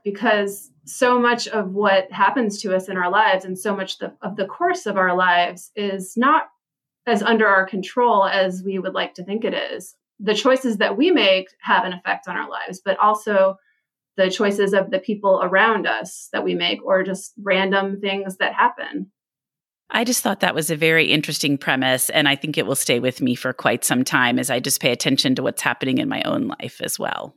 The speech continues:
Speaker 1: <laughs>
Speaker 2: What about research? What kind of research did you do, and was some of it kind of alarming?
Speaker 1: <laughs> Well, I did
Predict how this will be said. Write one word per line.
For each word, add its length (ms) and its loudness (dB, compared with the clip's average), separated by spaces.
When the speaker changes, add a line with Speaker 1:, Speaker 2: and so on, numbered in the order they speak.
Speaker 1:
<laughs> 140 -6
Speaker 2:
What 100 2
about 240 2
research? 480 -2
What 120 -4
kind 160 4
of 100 0
research 400 0
did 180 -4
you 100 2
do, 280 -2
and 200 2
was 120 -4
some 180 0
of 140 0
it 120 -2
kind 280 -2
of 80 -4
alarming? 680 0
Speaker 1:
<laughs> 60 -2
Well, 320 2
I 140 4
did 300 0